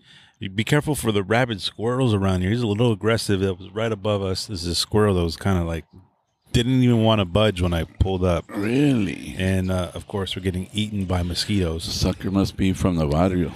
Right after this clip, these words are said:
Speaker 2: <laughs>
Speaker 1: Do you get, you get bit by mosquitoes a lot? 'Cause I do.
Speaker 2: Oh, yeah. They love this dark meat.
Speaker 1: Yeah, it's the blood. It's not the meat, but
Speaker 2: Wow.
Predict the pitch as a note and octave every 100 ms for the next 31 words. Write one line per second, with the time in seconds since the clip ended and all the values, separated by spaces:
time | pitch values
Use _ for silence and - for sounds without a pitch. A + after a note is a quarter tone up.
0 | - - - B2+ G#2 B2+ B2+ C3+ C3+ -
1 | - A2 G#2+ A#2+ A2+ _ _ _ G2 A2
2 | A2 G#2+ G2+ - G#2+ G2+ G#2+ G#2+ G#2 F#2+
3 | F2+ G2 E2+ D#2+ E2 _ _ - G#2+ A2+
4 | G2+ G#2+ F2 - - - G2+ G2+ G2 G#2
5 | F2 D#2 - - F#2 F2+ - F#2 F#2 _
6 | _ _ _ _ - G2 F2 E2+ - F2
7 | F2 E2 D2+ - F2 D2+ D#2 D#2 D2+ -
8 | E2+ E2+ C#2+